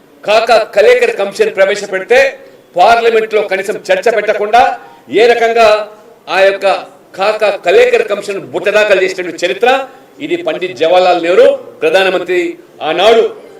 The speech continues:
నెహ్రూ గారిది. అంతేకాదు నెహ్రూ గారు, నెహ్రూ గారు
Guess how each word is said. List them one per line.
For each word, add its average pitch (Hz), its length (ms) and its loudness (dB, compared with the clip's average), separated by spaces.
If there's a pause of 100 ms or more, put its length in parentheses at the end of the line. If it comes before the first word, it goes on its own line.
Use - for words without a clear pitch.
నెహ్రూ 180 340 0
గారిది. 151 280 0 (400)
అంతేకాదు 254 380 4 (100)
నెహ్రూ 240 260 4
గారు, 254 160 6 (220)
నెహ్రూ 254 320 4
గారు 254 200 6